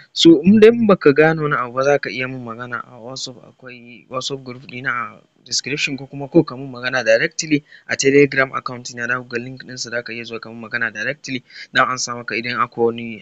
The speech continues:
abin da baka gane ba. Duka na san abin ma ba ma, ba wasu masu wahala ba ne, amma in dai baka gane wani abu ba, za ka iya mun magana a Telegram account ɗina, akwai link ɗin a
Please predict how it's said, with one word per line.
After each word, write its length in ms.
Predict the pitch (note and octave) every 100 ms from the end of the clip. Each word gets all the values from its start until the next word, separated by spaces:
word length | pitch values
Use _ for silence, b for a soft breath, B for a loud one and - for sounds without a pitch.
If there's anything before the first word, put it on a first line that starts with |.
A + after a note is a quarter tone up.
| -
abin 200 | A#2+ A#2+
da 60 | G#2+
baka 200 | A2+ A#2
gane 220 | B2 A#2+
ba. 80 | A#2+ b b b b b _ _ _ -
Duka 320 | F3+ E3+ C#3+
na 200 | C#3 D3
san 160 | D3 C#3
abin 200 | C3+ C3
ma 120 | B2+
ba 160 | B2+ A#2+
ma, 220 | B2 B2+
ba 400 | E2+ A#2+ A#2+ A2+
wasu 260 | C3+ - C#3
masu 280 | A#2+ -
wahala 220 | A#2 A#2 A2+
ba 80 | A#2
ne, 80 | G#2+
amma 320 | B2 C3 E3
in 80 | F3+
dai 80 | F3+
baka 200 | D#3+ -
gane 160 | C#3+ C#3+
wani 120 | C3
abu 140 | A#2+ A#2+
ba, 40 |
za 120 | C3
ka 100 | -
iya 100 | A2
mun 80 | A#2
magana 240 | A2 B2 A#2 A#2+
a 40 |
Telegram 420 | B2 B2+ B2+ B2+
account 340 | B2 - C3 B2
ɗina, 240 | B2+ C#3+ -
akwai 320 | - B2+ A#2+
link 320 | B2 C3 -
ɗin 140 | -
a 40 | B2+